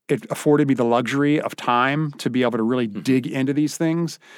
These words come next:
Speaker 1: And it made me
Speaker 2: Mm-hmm.
Speaker 1: realize that you need to do that for all, all the parts that you play and all the work that you do. Um,
Speaker 2: Mm-hmm.
Speaker 1: but yeah, I was kind of, I was, when she first said it, I was in shock. I'm like, "How
Speaker 2: Mm, mm.
Speaker 1: did you
Speaker 2: <laughs>
Speaker 1: know?"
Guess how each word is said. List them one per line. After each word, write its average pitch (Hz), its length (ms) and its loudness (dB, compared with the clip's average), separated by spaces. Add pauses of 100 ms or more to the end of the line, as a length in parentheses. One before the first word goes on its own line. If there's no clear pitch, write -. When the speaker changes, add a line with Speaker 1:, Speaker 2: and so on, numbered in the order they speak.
(240)
Speaker 1:
And 131 120 -2
it 127 40 0
made 135 180 2
me 127 60 2
Speaker 2:
Mm-hmm. 117 100 2
Speaker 1:
realize 135 340 2
that 117 100 -4
you 123 100 -4
need 123 160 -2
to 120 80 -2
do 123 180 -2
that 123 200 -2
for - 200 -4
all, 120 380 -2 (200)
all 123 200 0
the 123 80 -4
parts 127 340 -2
that - 80 -10
you 143 80 -6
play 135 280 -2
and 117 100 -2
all 117 100 -2
the 117 80 -4
work 120 200 -6
that - 140 -12
you 131 80 -4
do. 131 300 -4 (600)
Um, 113 320 0
Speaker 2:
Mm-hmm. 110 80 -8
Speaker 1:
but 135 120 -4
yeah, 127 140 -4
I 127 80 0
was 135 180 -2
kind 139 260 -2
of, - 200 -10 (640)
I 147 60 4
was, - 240 0 (320)
when 139 100 0
she 143 140 -2
first - 340 0
said 160 160 2
it, 117 80 -2
I 117 60 -2
was 113 140 -6
in 113 80 -10
shock. - 560 -4 (260)
I'm 131 60 -8
like, 120 160 -6
"How 143 720 2
Speaker 2:
Mm, 110 40 -14
mm. 123 120 -4
Speaker 1:
did 110 200 -2
you 117 540 -2 (520)
Speaker 2:
<laughs> - 960 0
Speaker 1:
know?" 170 400 4